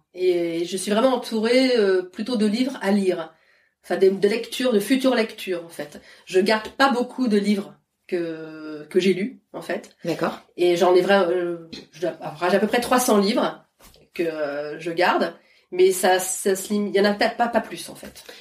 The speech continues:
Speaker 2: Ça veut dire que t'as une bibliothèque, euh, mouvante que, qui... enfin, chez toi, de livres, tu vas avoir vraiment trois cents livres dont tu veux pas te séparer,
Speaker 1: Voilà.
Speaker 2: et puis,
Speaker 1: Et
Speaker 2: en
Speaker 1: après,
Speaker 2: fait
Speaker 1: les bibliothèques, c'est des livres, des futures lectures. Voilà.
Speaker 2: D'accord.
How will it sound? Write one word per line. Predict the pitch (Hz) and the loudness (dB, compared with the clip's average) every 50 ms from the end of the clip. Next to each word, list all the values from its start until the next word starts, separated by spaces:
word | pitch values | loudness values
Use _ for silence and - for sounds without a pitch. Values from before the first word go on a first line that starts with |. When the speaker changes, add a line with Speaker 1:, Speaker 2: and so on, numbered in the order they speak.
| - | -18
Speaker 2:
Ça | - - 240 | -4 0 2
veut | 220 220 | 4 6
dire | 202 247 254 | 4 4 2
que | 247 247 | 2 2
t'as | 214 185 | 2 2
une | 180 180 180 180 | 2 0 -2 0
bibliothèque, | 175 196 214 202 220 226 220 220 - 240 254 247 - | 0 0 0 2 4 2 2 2 2 0 0 0 0
euh, | 233 208 202 196 196 196 190 196 190 | 0 2 2 2 4 4 4 4 4
mouvante | 196 208 226 226 214 247 269 277 - - | 4 4 4 4 4 2 2 0 -2 -4
que, | - 220 208 - - _ - - - 202 | -4 -4 -4 -6 -10 _ -18 -16 -14 -14
qui... | - - - 214 208 208 208 202 202 202 202 202 208 208 208 202 202 - _ _ _ _ | -14 -12 -8 -6 -4 -4 -2 -2 -2 0 0 2 0 0 -2 -4 -8 -12 _ _ _ _
enfin, | - - 202 202 | -10 -6 -4 -4
chez | 208 208 214 208 | -2 0 0 0
toi, | 208 - - 220 220 233 247 | -2 -2 0 0 2 2 2
de | 220 202 196 190 190 | 2 2 0 0 0
livres, | 185 190 196 196 226 269 254 254 226 208 185 185 - _ _ _ _ _ _ | -2 -4 -2 0 0 0 0 0 -2 -2 -4 -4 -8 _ _ _ _ _ _
tu | - - 190 | -14 -6 -2
vas | 196 202 190 185 185 185 | 0 2 4 4 4 4
avoir | 180 175 190 190 185 | 4 4 2 2 0
vraiment | 185 190 208 214 220 226 | 0 0 0 0 0 0
trois | 220 - 220 214 | -2 -2 -4 -4
cents | 208 214 208 | -2 -2 0
livres | 208 214 220 226 214 202 185 | 0 2 2 2 0 0 -4
dont | 185 185 | -6 -8
tu | 180 - 202 | -6 -6 -4
veux | 190 | -4
pas | 208 202 | -2 -4
te | 202 | -2
séparer, | - - 202 208 202 196 196 220 | -2 -2 -2 0 0 2 4 4
Speaker 1:
Voilà. | 240 277 285 262 | 4 6 4 4
Speaker 2:
et | 226 | 2
puis, | - 196 | 2 2
Speaker 1:
Et | 202 | 2
Speaker 2:
en | 202 196 | 2 2
Speaker 1:
après, | 190 - 226 | 0 2 2
Speaker 2:
fait | 240 | 2
Speaker 1:
les | 247 226 | 2 2
bibliothèques, | 208 196 196 202 190 190 - 226 262 262 | 0 0 0 0 0 0 -2 -4 -4 -4
c'est | - - 208 | -4 -6 -4
des | 180 180 180 | -2 -2 -2
livres, | 190 208 220 220 202 175 | -2 -2 -2 -2 -2 -2
des | 170 170 | -2 -4
futures | 170 - 208 - 214 196 | -6 -8 -8 -8 -6 -6
lectures. | 190 175 - - - - - - _ _ _ _ | -6 -6 -8 -12 -18 -18 -18 -20 _ _ _ _
Voilà. | 190 156 - - | -20 -20 -16 -12
Speaker 2:
D'accord. | 208 196 185 185 180 175 - | -10 -8 -8 -8 -10 -12 -14